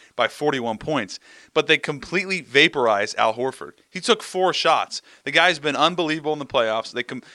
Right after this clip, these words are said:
they just said, "You know what? We're gonna make everybody else beat us." And we know that Horford's the impetus to what Boston wants to do on both sides of the ball. So I was really impressed with, with what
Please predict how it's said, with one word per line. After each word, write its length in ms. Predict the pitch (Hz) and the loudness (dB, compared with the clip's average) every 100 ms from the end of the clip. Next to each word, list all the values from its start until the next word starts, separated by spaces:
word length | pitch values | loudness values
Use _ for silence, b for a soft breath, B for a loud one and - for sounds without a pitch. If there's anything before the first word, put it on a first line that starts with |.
| B | B
they 120 | 147 | -2
just 200 | 151 175 | 0 0
said, 140 | 165 135 | 0 0
"You 60 | |
know 100 | 147 | 4
what? 160 | 156 131 | 4 4
We're 160 | 156 | 4
gonna 140 | 196 202 | 4 6
make 180 | 156 139 | 4 4
everybody 400 | 165 160 147 151 | 2 4 4 4
else 180 | 165 | 2
beat 220 | - 117 95 | 0 -6 -4
us." 240 | 85 - | -6 -6
And 160 | 120 127 | -6 -4
we 100 | 135 | 0
know 280 | 147 160 151 | 6 8 8
that 260 | 135 - _ _ _ _ _ | 6 4 _ _ _ _ _
Horford's 400 | 147 165 160 147 | 2 2 2 -4
the 160 | 120 127 | 0 -2
impetus 460 | 143 147 - 127 - | -2 -4 -4 -4 -4
to 100 | 127 | 0
what 260 | 127 135 b b b | 0 0 b b b
Boston 400 | - 135 135 147 | 6 6 6 -2
wants 220 | 123 123 - | 0 -2 -2
to 80 | |
do 180 | 120 123 | -2 0
on 160 | 101 110 | 0 2
both 240 | 117 120 | 4 4
sides 340 | - 131 110 104 | 4 2 2 0
of 80 | |
the 80 | 98 | -6
ball. 360 | 95 131 107 90 | 4 6 6 2
So 360 | - 135 110 B B B - | 2 4 4 B B B 2
I 140 | 147 | 4
was 180 | 185 143 | 4 4
really 200 | 151 143 | 4 4
impressed 520 | 117 - 117 - - | 2 2 2 2 -6
with, 320 | 107 101 - - | -2 -2 -2 -8
with 160 | 107 | -8
what 340 | 110 117 113 | 2 4 4